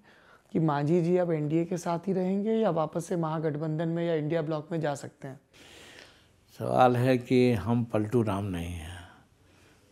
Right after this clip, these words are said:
Speaker 2: एक डिसीजन ले लिया, वो ले लिया। हम हर हालत में नरेंद्र भाई मोदी जी के साथ,
Speaker 1: चाहे वो जितनी भी
Speaker 2: शाह
Speaker 1: सीटें
Speaker 2: जी
Speaker 1: दें।
Speaker 2: के साथ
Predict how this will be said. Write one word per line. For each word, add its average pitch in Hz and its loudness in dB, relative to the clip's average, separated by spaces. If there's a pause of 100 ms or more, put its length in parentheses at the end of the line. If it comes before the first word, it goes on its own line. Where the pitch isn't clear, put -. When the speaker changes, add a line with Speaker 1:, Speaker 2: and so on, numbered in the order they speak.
Speaker 2:
एक 120 0
डिसीजन 120 2
ले 113 4
लिया, 107 0
वो 104 -2
ले 95 -6
लिया। 87 -10 (960)
हम 117 0
हर 113 0
हालत 110 -2
में 131 0 (1000)
नरेंद्र 120 2
भाई 113 2
मोदी 110 0
जी 107 -2
के 107 -4
साथ, 101 -2 (1080)
Speaker 1:
चाहे 165 4
वो 170 6
जितनी 170 6
भी 190 8
Speaker 2:
शाह 117 8
Speaker 1:
सीटें 110 2
Speaker 2:
जी 156 2
Speaker 1:
दें। 135 -2
Speaker 2:
के 107 -4
साथ 98 -2